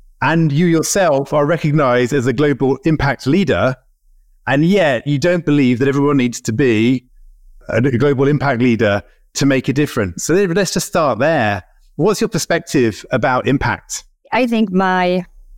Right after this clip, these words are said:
Speaker 2: big idea is a small idea. If we start there, I don't believe that we can all be Greta Thunberg, even though I admire people that are able to start a big movement. But I think the big movement is starting in the small steps and everybody around you. And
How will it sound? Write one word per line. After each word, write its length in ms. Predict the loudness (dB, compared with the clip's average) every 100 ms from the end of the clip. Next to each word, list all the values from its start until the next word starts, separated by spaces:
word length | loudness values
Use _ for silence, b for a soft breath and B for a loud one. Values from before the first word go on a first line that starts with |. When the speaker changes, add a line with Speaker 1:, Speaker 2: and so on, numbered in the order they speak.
| -20 -14 -4
Speaker 2:
big 180 | -2 2
idea 360 | 2 2 0 -2
is 120 | -2
a 40 |
small 260 | -2 0 2
idea. 300 | 0 0 -2 -4 -16 -8
If 160 | -4 0
we 80 | 0
start 300 | 0 -2 0
there, 240 | -2 0
I 100 | 0
don't 260 | 0 0 0
believe 500 | 0 2 2 0 0
that 360 | 0 0 -2 -2
we 100 | -4
can 220 | 0 0
all 240 | 2 0 0
be 400 | 0 0 0 -4 -10 -4
Greta 300 | -2 0 -2
Thunberg, 500 | -2 0 0 0 -2 -2
even 280 | 0 0
though 360 | 0 0 0 0
I 160 | 0 0
admire 760 | 0 0 0 2 0 0 -2 -4 -14 -20 -20 -20 -6
people 260 | -2 0 2
that 120 | 2
are 120 | 2
able 340 | 2 0 0 -2
to 80 |
start 320 | -2 -2 -2 -2
a 60 |
big 200 | -2 0
movement. 540 | 0 0 2 2 0 0
But 120 | 0
I 100 | 0
think 220 | 0 0
the 100 | 0
big 200 | 0 0
movement 540 | 0 2 2 2 0
is 140 | -2 -4
starting 360 | 0 0 0
in 100 | 0
the 100 | 0
small 320 | 0 0 0 -2
steps 440 | -2 -2 -2 -2
and 100 | 0
everybody 420 | 0 0 0 0
around 340 | 0 0 0 0
you. 220 | 0 0
And 160 | -2